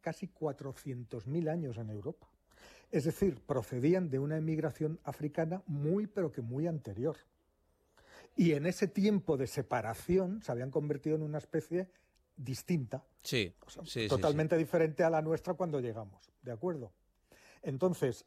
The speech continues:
Speaker 1: eh, eh, claro, cuesta trabajo porque si tú, si tú piensas en cuántas especies de espara-, de escarabajo hay, pues hay miles, o de arañas, o de pa-, o de, de, de lo que sea, ¿no? Pero es que especies humanas solo queda una,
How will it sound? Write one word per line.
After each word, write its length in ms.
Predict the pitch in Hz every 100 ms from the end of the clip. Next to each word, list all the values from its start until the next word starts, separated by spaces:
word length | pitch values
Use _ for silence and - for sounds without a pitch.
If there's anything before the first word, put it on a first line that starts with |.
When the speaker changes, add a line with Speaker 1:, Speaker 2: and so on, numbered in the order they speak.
| -
Speaker 1:
eh, 420 | 143 131 127 -
eh, 460 | - 123 120 120 123
claro, 280 | 156 175 -
cuesta 300 | 175 175 208
trabajo 420 | 202 202 202 214
porque 280 | 175 139 139 -
si 160 | - 135
tú, 260 | 175 180 - - _
si 160 | - 147
tú 160 | 123 185
piensas 440 | 190 190 - 127 131
en 120 | 123
cuántas 340 | 151 170 156
especies 380 | 160 - 160 170
de 80 | 160
espara-, 340 | - 175 165
de 100 | 160
escarabajo 600 | 165 - 156 165 160 175
hay, 140 | 175 196
pues 220 | 139 127
hay 200 | 139 180 -
miles, 540 | 135 165 135 107 - _ _ -
o 100 | 135
de 100 | 120
arañas, 500 | 139 165 123 98 - _ _
o 100 | 127
de 100 | 120
pa-, 180 | 160 165
o 160 | 143
de, 220 | 127 127 123
de, 140 | 139
de 180 | 139 131
lo 100 | 123
que 80 | -
sea, 280 | - 185 113
¿no? 180 | 131 - _
Pero 140 | - 131
es 80 | -
que 80 | 175
especies 420 | - 165 196 -
humanas 500 | 170 190 175 143 175
solo 340 | - 143 160 165
queda 240 | 156 117
una, 300 | 131 208 104